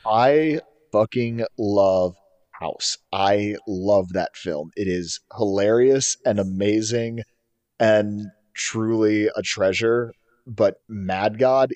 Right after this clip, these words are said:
is one of the coolest films I have seen in a very long time. I am gonna have to vote Mad God here.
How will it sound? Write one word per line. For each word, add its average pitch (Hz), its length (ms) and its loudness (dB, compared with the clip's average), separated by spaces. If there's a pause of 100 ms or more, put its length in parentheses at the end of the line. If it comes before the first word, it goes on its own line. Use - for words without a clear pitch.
is 98 360 -4 (500)
one 101 340 0
of 104 160 -2
the 98 220 -4 (100)
coolest 95 840 -2
films 90 560 -2
I 92 200 -2
have 87 180 -6
seen 82 480 -6 (540)
in 98 120 -2
a 92 140 -4
very 85 480 -4
long 90 320 -6
time. 82 440 -6 (120)
I 98 160 0
am 104 80 -2
gonna 92 240 -2
have 76 320 -10
to 87 80 -14
vote 85 220 -6
Mad 80 260 -10
God 82 240 -8
here. 90 240 -6